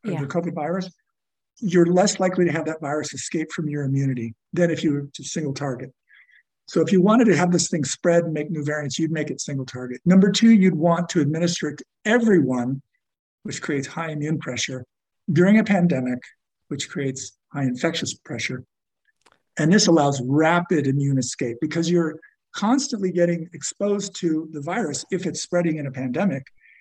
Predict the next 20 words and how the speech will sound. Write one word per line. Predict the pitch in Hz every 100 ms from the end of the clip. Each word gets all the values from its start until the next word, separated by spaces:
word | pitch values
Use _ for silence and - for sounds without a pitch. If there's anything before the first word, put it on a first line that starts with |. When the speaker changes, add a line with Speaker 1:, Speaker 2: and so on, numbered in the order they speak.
| _ _ _
Speaker 1:
and | 196 180
you're | 170
constantly | 202 240 240 208 175
trying | - 185 156
to | 139
mass | 147 175 - -
vaccinate | 180 180 - 160 -
everyone. | 175 190 147 131 135 _ - _ _ _ _
So | - 208
this | 202 208
virus | 160 185 180 175
is | 143
constantly | - 226 226 196 175 165
being | 185 165
selected | 139 165 180 196 180 127
for | 151 139 135 131 _ _ _ _
to | - 208
escape | 143 - - 180 175 -
vaccinal | 151 151 151 160 139
antibodies. | 135 143 - 139 -